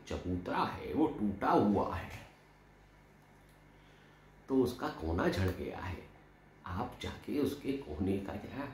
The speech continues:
ट्रीटमेंट करवा दो, मरम्मत करवा दो।" जो बोले तो अकबर क्या कि कौन सी चीज मांगी आपने? राज्य मांगते, खजाने में से कुछ मांगते, ये मांगते, वो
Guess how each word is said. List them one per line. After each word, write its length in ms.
ट्रीटमेंट 680
करवा 360
दो, 160
मरम्मत 600
करवा 360
दो।" 120
जो 240
बोले 260
तो 160
अकबर 300
क्या 260
कि 220
कौन 260
सी 140
चीज 280
मांगी 360
आपने? 380
राज्य 460
मांगते, 520
खजाने 440
में 160
से 100
कुछ 340
मांगते, 680
ये 260
मांगते, 580
वो 160